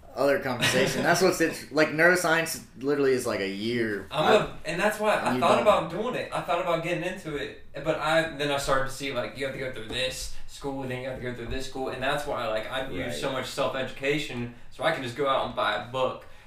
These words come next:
Speaker 2: on someone that has already done it, someone that has already gone through all this stuff, and just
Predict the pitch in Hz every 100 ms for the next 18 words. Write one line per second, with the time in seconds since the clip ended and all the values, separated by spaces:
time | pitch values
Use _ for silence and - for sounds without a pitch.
0 | - 117 - 143 139 127 120 120 139 151
1 | 165 156 139 135 120 113 110 - - 131
2 | 143 143 135 127 131 131 123 139 143 147
3 | 143 135 131 120 - 123 120 - - -
4 | - 120 120 120 120 -